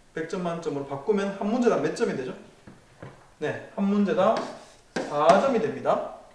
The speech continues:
그러면 이걸 곱해보면 백 점이 되죠.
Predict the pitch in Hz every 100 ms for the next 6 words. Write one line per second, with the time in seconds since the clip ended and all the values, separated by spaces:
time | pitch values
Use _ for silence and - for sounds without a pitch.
0 | - _ 208 208 202 202 202 202 208 214
1 | - - 226 226 196 196 226 185 160 202
2 | 185 139 135 135 202 -